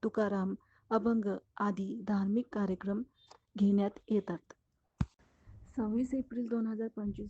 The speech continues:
रोजी स्वामी समर्थ महाराजांची पुण्यतिथी निमित्त आपणही आपल्या घरात काही सेवा या कराव्यात. या सप्ताहामध्ये स्वामी महाराजांनी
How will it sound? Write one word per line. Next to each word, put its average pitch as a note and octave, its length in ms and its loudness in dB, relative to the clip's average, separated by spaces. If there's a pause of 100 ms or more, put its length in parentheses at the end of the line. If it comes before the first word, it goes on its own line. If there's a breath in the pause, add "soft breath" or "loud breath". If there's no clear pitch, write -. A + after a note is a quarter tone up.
रोजी G3+ 400 -8
स्वामी G#3+ 320 -2
समर्थ G#3 360 -4
महाराजांची G3+ 760 -4 (120)
पुण्यतिथी G#3+ 600 -4
निमित्त A3+ 360 -2 (300)
आपणही A3 500 -2
आपल्या A3 360 -6
घरात G3+ 380 -8 (300 soft breath)
काही G#3 260 -2
सेवा G3+ 380 -4 (360)
या G3+ 160 2 (260)
कराव्यात. G3 540 -4 (800)
या A#3+ 240 2
सप्ताहामध्ये A#3+ 720 0
स्वामी A3 320 0
महाराजांनी G3+ 580 0